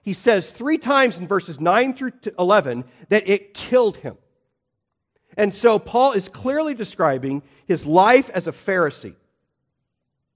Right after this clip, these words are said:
And in the process, he makes two big points. He says, "The law is good, and I am a sinner." All right? And, and, and notice that, that those two points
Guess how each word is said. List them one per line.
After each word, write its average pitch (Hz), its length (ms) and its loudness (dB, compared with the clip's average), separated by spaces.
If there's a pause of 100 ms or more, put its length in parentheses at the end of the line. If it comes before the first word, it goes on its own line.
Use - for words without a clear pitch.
(120)
And 196 140 4
in 202 80 4
the 202 60 0
process, 254 720 0 (240)
he 226 100 -2
makes 180 240 0
two 226 160 -8
big 214 160 2
points. - 540 -4 (1120)
He 180 80 -6
says, 180 240 0
"The 175 100 0
law 165 280 4
is 294 140 2
good, 269 300 4 (840)
and 156 100 2
I 156 140 4
am 165 80 0
a 165 40 -4
sinner." 156 340 -8 (760)
All 127 80 -2
right? 165 180 -2 (840)
And, 220 120 4
and, 214 220 6
and 220 240 4
notice 226 640 4 (420)
that, 208 220 6
that 220 160 4
those 302 340 8
two 294 240 -6
points 208 640 0